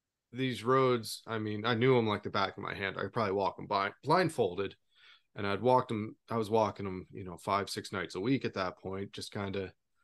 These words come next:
clearing my head. Um, and I was, I would, was walking down this dirt road towards a T.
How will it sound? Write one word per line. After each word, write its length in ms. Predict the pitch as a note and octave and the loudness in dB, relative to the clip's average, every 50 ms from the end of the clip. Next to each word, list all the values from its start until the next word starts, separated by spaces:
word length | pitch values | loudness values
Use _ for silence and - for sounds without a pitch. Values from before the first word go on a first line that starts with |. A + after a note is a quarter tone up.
| _ _ _ _ _ _ _ - | _ _ _ _ _ _ _ -6
clearing 280 | - - D3+ C#3+ C3 B2 | 2 6 6 8 8 8
my 160 | A2+ A2 G#2 | 6 6 6
head. 420 | G#2 G#2+ G#2 G#2 A2 A2+ A2+ G#2+ - _ _ _ _ - | 4 4 4 4 2 0 -2 -6 -12 _ _ _ _ -8
Um, 500 | G2 F#2+ F#2 F#2 F#2 F2+ F2+ F2+ E2+ - _ - | -6 -4 -4 -4 -4 -4 -6 -6 -10 -14 _ -12
and 140 | G2+ F#2+ F#2 | -8 -6 -4
I 40 | F#2 | -4
was, 240 | F#2 F#2 F2+ - - - _ _ _ _ _ _ - | -4 -4 -6 -10 -14 -16 _ _ _ _ _ _ -6
I 120 | G2+ G2 | -4 -4
would, 180 | F#2+ F#2+ F#2+ - - _ _ _ _ _ _ _ - | -4 -4 -6 -10 -20 _ _ _ _ _ _ _ -8
was 140 | G#2+ F#2+ G2+ | -8 0 4
walking 440 | B2 C3+ C#3+ D3 C#3+ D#3 D3 C3 G#2+ | 6 6 8 6 6 4 2 2 2
down 500 | B2+ A#2+ A2+ A2+ A2+ A2+ A2+ A2+ A2+ G#2+ | 2 2 4 4 4 4 2 2 0 -2
this 140 | G2 - | -4 -2
dirt 220 | - C3 A#2+ A2+ G#2+ | 2 4 4 4 4
road 300 | A2 A2+ A2 A2 G2+ - | 4 2 2 2 0 -2
towards 500 | - - A2 G#2 G#2 G#2 G#2 G2 - - _ _ _ _ _ _ _ _ _ _ _ _ _ _ _ _ _ _ _ _ _ | -4 -2 -2 0 2 0 0 -2 -4 -12 _ _ _ _ _ _ _ _ _ _ _ _ _ _ _ _ _ _ _ _ _
a 80 | - F#2+ | -8 -8
T. 640 | - - - - - D3 C3+ A#2 A2 G#2 G2 G2 G2+ | -6 -8 -4 0 2 4 6 6 6 4 2 0 -4